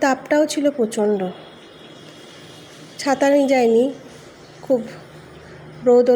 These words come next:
লাগছিল, কিন্তু কি আর করব বলুন, কিছু করার নেই। চলুন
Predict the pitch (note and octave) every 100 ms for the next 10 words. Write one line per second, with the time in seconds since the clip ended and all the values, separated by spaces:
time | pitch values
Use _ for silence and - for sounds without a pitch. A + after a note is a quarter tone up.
0 | A#3+ A3 G#3+ A#3 A3 A3 - - - -
1 | - - - - - - - - - -
2 | A3+ A3+ - A3 G#3 A3 A3 G#3 G#3 G#3
3 | G#3+ A3+ A3 - - - - - - -
4 | - - C4 B3 G#3+ G3+ G#3 A3 - -
5 | - - - - - - - G3+ G#3+